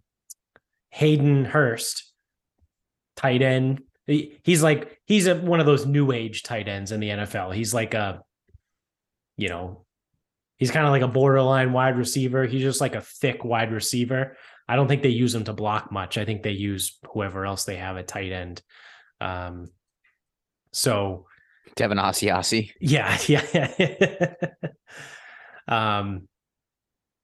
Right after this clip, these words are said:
Speaker 1: so, you know, it, it's, eh, you gotta look at the makeup of the team, right? And what you're most likely gonna be, be looking at. So I think you're right. I think, I think that's a really good point. I never thought of it like that,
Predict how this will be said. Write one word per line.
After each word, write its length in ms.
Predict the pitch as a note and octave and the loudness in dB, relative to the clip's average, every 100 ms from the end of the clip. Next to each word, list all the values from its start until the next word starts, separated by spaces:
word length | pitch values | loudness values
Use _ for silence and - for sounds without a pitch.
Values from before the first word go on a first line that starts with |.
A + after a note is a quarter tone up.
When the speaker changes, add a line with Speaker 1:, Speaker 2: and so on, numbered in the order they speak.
| _ - | _ -2
Speaker 1:
so, 120 | F3+ | 4
you 140 | E3 | 6
know, 180 | D#3+ E3 | 6 6
it, 160 | C#3+ - | 6 4
it's, 480 | D#3 - - - _ _ _ _ _ _ _ _ _ _ _ _ _ _ _ _ - | 2 2 -2 -4 _ _ _ _ _ _ _ _ _ _ _ _ _ _ _ _ -10
eh, 440 | F2+ - D2+ D2+ - - E3+ | -10 -8 -10 -10 -14 -10 0
you 160 | D#3+ | 2
gotta 200 | D#3 F#3 | 4 6
look 180 | D#3 D3+ | 6 6
at 80 | C3+ | 4
the 60 | C3 | 4
makeup 400 | D3+ D3 A2 A#2 | 2 2 -2 -6
of 60 | A2 | -8
the 60 | |
team, 300 | A2+ D3+ C3 | 0 2 4
right? 240 | A#2 B2+ A#2+ | 4 2 2
And 120 | A#2 | 0
what 180 | C3 B2+ | 0 0
you're 100 | B2 | 0
most 260 | B2 A#2 | 0 0
likely 280 | C3 B2 B2+ | -2 -2 -4
gonna 180 | A#2 G#2+ | -4 -6
be, 260 | G2+ G2+ - - | -6 -8 -8 -2
be 100 | A2 | 2
looking 300 | C#3 C3+ F#2+ | 2 2 -2
at. 220 | - - _ _ _ _ - | -6 -10 _ _ _ _ -10
So 400 | - A2+ G2+ G2+ | -2 0 0 0
I 140 | C3 | 0
think 200 | C#3+ D3 | 2 4
you're 80 | C#3+ | 4
right. 280 | D3+ A2+ - | 4 2 -2
I 80 | A2+ | 0
think, 200 | B2+ B2+ | 0 0
I 120 | B2+ | 2
think 160 | D#3 C#3+ | 2 2
that's 160 | C3 | 0
a 60 | B2 | 0
really 220 | B2+ B2 | 2 0
good 140 | A2+ | -2
point. 240 | - C3+ A2 | -4 -4 -2
I 120 | B2 | -2
never 320 | B2 B2+ A#2+ | 0 -2 -2
thought 220 | A#2 A2+ | -4 -4
of 100 | A2 | -4
it 100 | G2 | -6
like 200 | F2+ F2 | -8 -6
that, 320 | F2 F2 - | -4 -4 -6